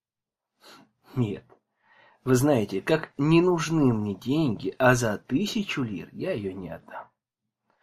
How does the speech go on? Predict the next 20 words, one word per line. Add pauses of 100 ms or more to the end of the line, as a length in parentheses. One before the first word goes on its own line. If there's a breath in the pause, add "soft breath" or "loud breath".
(640 soft breath)
Вот
в
таком
роде (260)
разговор
продолжался
несколько
времени,
и,
наконец, (1700)
грек (400)
и
посетитель
сговорились
на
двух
с
половиной
тысячах
лир.